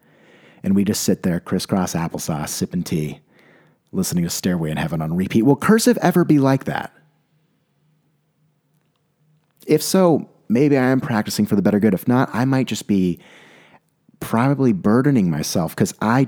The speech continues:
I can't read anything I've written in the past three days. I've,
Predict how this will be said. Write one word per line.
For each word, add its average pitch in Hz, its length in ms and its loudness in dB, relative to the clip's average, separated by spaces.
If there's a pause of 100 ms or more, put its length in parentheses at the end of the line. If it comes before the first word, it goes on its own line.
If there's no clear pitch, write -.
(160)
I 113 120 2
can't - 280 -2
read 117 140 4
anything 104 380 2
I've 90 180 0
written 92 260 0
in 90 80 0
the 92 60 -2
past 92 540 -4
three 98 200 0
days. 90 260 0
I've, 90 200 -2